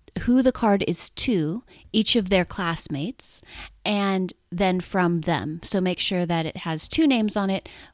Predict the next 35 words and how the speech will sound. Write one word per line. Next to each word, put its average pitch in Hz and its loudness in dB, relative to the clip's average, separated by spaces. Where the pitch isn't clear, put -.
one 214 2
to 233 2
the 208 2
classmate 196 -2
and 180 0
one, 175 0
and, 185 0
and 185 0
then 170 2
their 185 4
name 160 0
from 175 2
them. 151 -2
And 202 0
the 185 -2
other 359 10
way 220 12
that 175 6
teachers 170 0
like 160 0
to - -6
do 165 0
Valentine's 147 -2
Day, 190 0
that's 220 2
one 180 2
way. 160 -2
Way 226 8
number 247 6
two 220 4
is 208 4
that 196 2
you 208 2
only 277 6
write 190 0